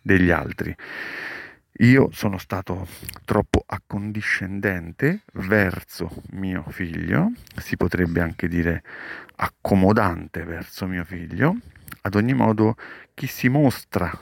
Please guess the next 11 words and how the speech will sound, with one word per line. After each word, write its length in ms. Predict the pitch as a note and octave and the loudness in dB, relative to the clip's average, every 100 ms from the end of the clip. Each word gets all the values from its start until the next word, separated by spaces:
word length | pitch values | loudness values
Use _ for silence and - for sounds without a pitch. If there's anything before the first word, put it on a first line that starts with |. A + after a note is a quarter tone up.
| - - | -18 -12
accondiscendente 1300 | G2 - G2 G2 F#2+ - G2+ G2+ G2 G2 A#2+ F3 A3+ - - - - | -10 -4 -2 0 0 2 2 2 4 4 2 2 2 0 -16 -18 -12
lo 140 | - G3+ | 0 0
fa 220 | - - - - | 0 -6 -10 -2
perché 400 | A#2 - F#2+ G2 - - - - - _ _ | -2 0 -4 -4 -12 -20 -20 -20 -20 _ _
cerca 460 | - D#3 - B2+ | -2 -2 0 -2
di 220 | A#2+ C3 - - | 0 -4 -6 0
evitare 1000 | A#2+ A2 C3 - G#2+ F#2 F#2+ F#2+ F#2+ - | 2 2 0 2 4 4 4 2 -2 -10
di 260 | G2 G2+ - - - - - | -4 -4 -4 -12 -16 -20 -2
litigare, 680 | G2+ G#2+ F#2+ F#2+ E2+ C#2 - - - - - | 0 0 -2 -2 -2 -4 -12 -14 -16 -16 -6
cerca 320 | F2 - E2 | -4 -4 -8
di 220 | F2 | -8